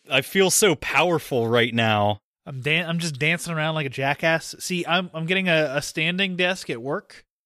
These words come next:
Speaker 2: uh, when we move offices, assuming we ever move offices. Uh, but, uh, I will have a standing desk, and I will just, like, jive around like a fucking doofus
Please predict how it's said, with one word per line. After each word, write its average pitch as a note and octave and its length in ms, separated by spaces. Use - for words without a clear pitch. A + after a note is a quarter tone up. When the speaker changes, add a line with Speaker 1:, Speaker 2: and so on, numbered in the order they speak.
Speaker 2:
uh, C3+ 300
when D3 160
we D3+ 80
move D#3 260
offices, E3 520
assuming A#3 400
we E3+ 100
ever C#3+ 160
move C#3+ 240
offices. B2+ 560
Uh, A#2 160
but, C3 240
uh, A#2 260
I C3+ 120
will D3 80
have D3+ 100
a C#3+ 40
standing F3 360
desk, F3 260
and E3 80
I D#3 60
will D#3+ 80
just, D#3 260
like, D3 160
jive D3 380
around D#3+ 260
like D3 140
a C#3+ 60
fucking D#3 340
doofus D#3 560